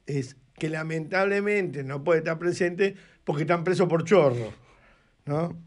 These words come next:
<clears throat> Es, es, pero es, parece esa fiesta de fin de año de la mafia,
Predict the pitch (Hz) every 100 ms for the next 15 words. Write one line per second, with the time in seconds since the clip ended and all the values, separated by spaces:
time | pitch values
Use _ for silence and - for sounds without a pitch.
0 | - - 185 165 240 - - 247 247 -
1 | _ _ _ - 180 170 - 113 - -
2 | 202 - - 190 143 - _ 175 185 175
3 | 208 190 147 180 185 202 147 117 160 180
4 | - 202 -